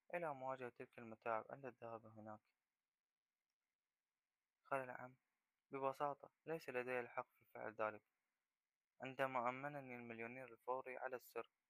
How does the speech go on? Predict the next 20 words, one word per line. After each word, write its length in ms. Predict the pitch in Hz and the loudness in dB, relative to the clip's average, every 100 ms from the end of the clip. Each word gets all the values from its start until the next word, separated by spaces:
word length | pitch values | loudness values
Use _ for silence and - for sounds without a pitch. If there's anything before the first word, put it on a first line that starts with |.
| _ - | _ -4
كان 140 | 156 | 2
أول 320 | 143 151 147 | 4 4 0
ما 160 | 131 123 | 0 -4
فعله 560 | - - 127 131 131 135 _ _ _ _ _ 120 | -2 0 0 -2 -8 -14 _ _ _ _ _ 0
أن 40 | |
يجعلني 640 | 135 135 123 123 131 127 117 | 0 0 2 4 4 2 2
أقسم 380 | 131 - 127 113 | 2 0 -4 -2
أن 160 | 127 | 2
لا 220 | 147 147 - | 4 6 6
أبوح 300 | 123 120 113 | 4 -2 -2
بالسر 360 | 113 - 113 | -4 -6 -4
لأي 320 | 107 110 139 | -4 -2 -2
مخلوق، 380 | 127 113 110 101 _ _ _ _ _ _ _ _ _ - | -2 -4 -4 -4 _ _ _ _ _ _ _ _ _ 2
لكنه 460 | 131 - 151 147 139 | 4 4 -2 -2 -2
سمح 340 | - 143 131 | 0 0 -2
لي 280 | 127 123 127 - | -6 -8 -14 -12
أن 120 | 117 | -10
أحيل 340 | - - 131 123 | -8 -6 -6 -6
الناس 400 | 117 123 120 - | -6 -4 -4 -4
إليه." 300 | 113 117 | -2 -2